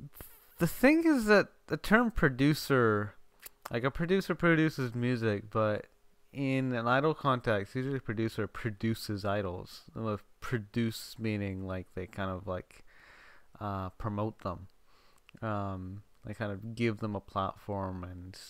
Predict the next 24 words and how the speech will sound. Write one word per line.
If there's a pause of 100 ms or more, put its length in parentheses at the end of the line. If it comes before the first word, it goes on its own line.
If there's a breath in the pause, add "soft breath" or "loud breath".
uh,
show
them
to
the
world
and
make
them, (500)
you
know,
successful,
as
long
as
that (180)
there's, (160)
they're
good
enough
to (220)
be
successful. (480 loud breath)
Um,